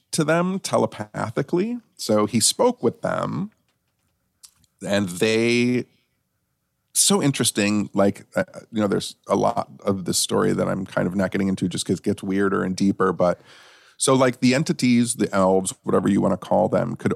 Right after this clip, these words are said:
only telepathically, when they were talking to him, they could only use the words that he knew. So he started, like, reading dictionaries and thesauruses to get more words into his head so they could speak more properly to him,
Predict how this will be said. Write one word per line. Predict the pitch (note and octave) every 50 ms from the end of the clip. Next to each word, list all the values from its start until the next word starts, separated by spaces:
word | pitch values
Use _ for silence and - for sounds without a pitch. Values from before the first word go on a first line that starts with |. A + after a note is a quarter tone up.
| - -
only | G2+ G#2 A2+ A#2+ A#2+ A#2+ A#2 A2+ A2 G#2
telepathically, | G#2 - - A2+ A2 F#2+ - - G2+ G2 G2+ - - G2 - - G2 G2 F#2+ F#2+ F#2+ F#2+ F#2 F#2+ - -
when | - G2 G2
they | F#2+ F2+
were | F#2
talking | - G2+ G#2 G2+ - F2+
to | - G#2
him, | F2 F2+
they | F2 F#2
could | - G2 F#2+ -
only | A2 A2+ A#2+ C3 B2+
use | A2 A2 A2 G2+ F#2
the | F2+ G2
words | F#2+ F#2 G2 G2 G2 G2 G2 - -
that | - - -
he | - - G2+ G#2
knew. | G2 F#2+ F#2+ F#2+ F#2+ F2+ E2 - - - - - - _ _ _ _ _ _ _ _ _ _
So | _ - - - G2+ G2+ G2 F#2+ F#2+ F#2
he | - - B2 A#2+ A#2+ B2 B2 A#2
started, | - - C3+ B2 A2+ A2 G#2 G#2 F#2+ - - - F#2+ F#2+ F2 - _ _ -
like, | G#2+ G2 F2+ - G2
reading | F#2+ G#2+ G#2+ A2 G#2+ A2 G#2 G2+ F#2+
dictionaries | F2 A#2 A#2 - - - A2 F#2 F2+ - - E2 E2+ F2 -
and | - F#2 F2
thesauruses | - F2 - - F2+ F#2 F#2 F2+ E2+ - - F#2+ - G2 -
to | - -
get | G2 G2 - -
more | F#2 F2 F2
words | F2 G2 F#2 F#2 G2 F2+ F#2+
into | F#2+ F2 F2
his | F2 - -
head | E2+ E2 F2 -
so | -
they | - F2 E2
could | - F2 -
speak | - - - F#2+ F2+ - -
more | - F#2+ F#2 F#2
properly | F2+ - - - D#2+ E2+ F2+ - A2 A2 G#2+ - D3+ -
to | - - F3+ F3+
him, | E3 F#3+ - A#3 A#3+ C4+